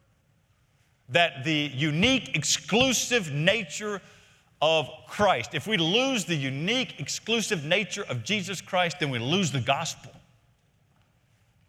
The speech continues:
Jesus, he is the, the perfect, the completely, absolutely accurate image of God.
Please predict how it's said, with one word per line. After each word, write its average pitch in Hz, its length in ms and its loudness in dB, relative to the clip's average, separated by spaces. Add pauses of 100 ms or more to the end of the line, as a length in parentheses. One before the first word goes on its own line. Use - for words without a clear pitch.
(100)
Jesus, 143 400 2
he 190 160 0
is 151 120 2
the, 120 340 -2 (260)
the 127 140 0 (160)
perfect, - 580 -4 (200)
the 147 80 0
completely, 143 880 -4 (120)
absolutely 202 840 0 (120)
accurate 180 520 0
image 190 300 0
of 113 200 -10
God. 160 360 2